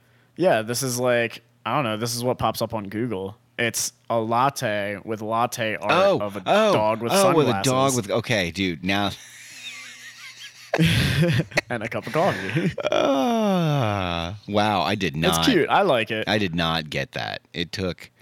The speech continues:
Speaker 2: way too long to get that.
Speaker 1: So this, The Unseen Bean is a coffee roasting company and cafe in Boulder, Colorado. Jerry Leary, or Gary, I don't know. It's like G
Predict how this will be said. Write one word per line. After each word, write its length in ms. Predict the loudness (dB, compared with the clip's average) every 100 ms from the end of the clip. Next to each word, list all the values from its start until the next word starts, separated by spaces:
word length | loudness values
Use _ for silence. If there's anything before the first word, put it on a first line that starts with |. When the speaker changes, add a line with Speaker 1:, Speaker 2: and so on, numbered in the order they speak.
| _ _ _ _ _ _ _ -4
Speaker 2:
way 280 | 0 0
too 240 | -2 -6 -8
long 540 | -6 -4 -6 -8 -12 _ _
to 100 | -12
get 280 | -8 -8 -8
that. 260 | -8 -8 -10 _ _ -20 -10
Speaker 1:
So 480 | 2 4 6 4 -2 _ _
this, 380 | -4 2 2 0 -8 -14 -14
The 160 | -6 -4
Unseen 500 | 0 0 0 0 0 0
Bean 340 | -2 -4 -4
is 180 | -6 -6
a 60 |
coffee 640 | -4 -2 -2 0 -2 0 -2
roasting 480 | -2 -2 -2 -4 -6
company 460 | -6 -6 -4 -4 -6
and 160 | -8 -4
cafe 440 | -2 -2 -2 -2
in 140 | -4
Boulder, 340 | -4 -4 -2 -2
Colorado. 640 | 0 0 -2 -4 -6 -8 -10 _ _ _ _ _ _
Jerry 840 | -4 0 2 4 2 2 2 0 -2
Leary, 720 | -8 -2 0 0 -2 -4 -6 -8 -18 -20 _
or 100 | -6
Gary, 560 | -4 -2 0 -2 -4 -6
I 120 | -6
don't 140 | -6 -6
know. 260 | -8 -10 -10
It's 140 | -6
like 120 | -6
G 340 | -2 -2 -2